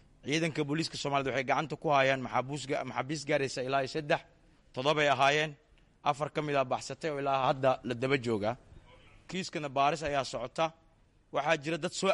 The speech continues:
abaabulay kiiskaas oo lacag ku bixiyey, oo ciidankan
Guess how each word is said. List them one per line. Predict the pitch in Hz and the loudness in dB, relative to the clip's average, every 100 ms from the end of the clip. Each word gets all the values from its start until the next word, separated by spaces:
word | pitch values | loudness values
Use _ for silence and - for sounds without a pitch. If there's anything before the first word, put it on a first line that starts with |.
| 160 | 4
abaabulay | 156 151 151 170 | 4 2 2 -4
kiiskaas | - 190 - 131 95 - - _ _ _ - | -4 -8 -6 -8 -8 -14 -20 _ _ _ -4
oo | 135 | 0
lacag | 143 139 190 | 2 2 0
ku | 190 | -4
bixiyey, | 147 143 143 165 180 - _ _ _ _ _ _ - | -8 -8 -2 0 -2 -4 _ _ _ _ _ _ -6
oo | 135 147 147 | 0 2 0
ciidankan | 143 202 214 180 - 156 | 0 0 2 -2 0 0